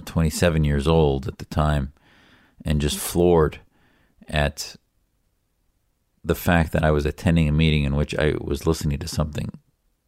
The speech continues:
that was frankly seditious. So he finished his excoriation,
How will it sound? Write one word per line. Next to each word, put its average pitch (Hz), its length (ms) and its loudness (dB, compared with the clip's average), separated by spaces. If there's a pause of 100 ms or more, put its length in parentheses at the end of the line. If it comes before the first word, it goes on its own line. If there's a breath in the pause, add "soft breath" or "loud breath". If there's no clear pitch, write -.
(380)
that - 220 -6 (560)
was 71 160 -2
frankly - 580 -2
seditious. - 720 -6 (1120 soft breath)
So - 180 0
he 82 140 4
finished - 600 0 (640)
his 82 500 0
excoriation, 82 920 2